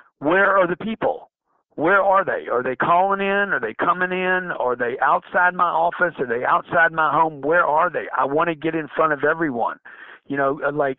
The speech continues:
everyone you meet, you need to tell them what you do. "My name's Grant Cardone. I write books for a living. I save people's lives. I help people in business." Everyone you meet, I don't care who they are, six-year-old, homeless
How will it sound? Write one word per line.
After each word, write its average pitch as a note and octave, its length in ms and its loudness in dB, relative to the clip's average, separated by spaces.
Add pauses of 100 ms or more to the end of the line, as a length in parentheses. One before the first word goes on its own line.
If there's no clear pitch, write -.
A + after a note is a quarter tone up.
everyone G3 480 0
you G3 140 -2
meet, G#3+ 260 -4
you D3 160 -4
need E3+ 180 -2
to D#3+ 180 -8
tell F3+ 180 4
them D3+ 160 -2
what D3 180 -2
you D#3 140 -2
do. E3 340 0 (440)
"My C#3 160 2
name's D3 200 -2
Grant D3 300 -2
Cardone. D3+ 600 2
I C3 160 2
write C#3+ 340 2
books D#3+ 320 0
for C3+ 140 0
a B2+ 40 0
living. A#2 320 -2
I C3+ 300 0
save D#3 260 -2
people's D3+ 380 -2
lives. D#3 400 2
I C3 180 -2
help C#3+ 220 0
people D3+ 320 -4
in D3 80 0
business." D#3 440 -4 (440)
Everyone G3 840 0
you G3 140 -6
meet, A#3+ 260 -4
I D#3+ 100 2
don't G#3+ 160 0
care G3+ 200 2
who B3 120 0
they F#3+ 200 -4
are, A2 180 0 (240)
six-year-old, F3+ 760 2 (220)
homeless F#3 440 0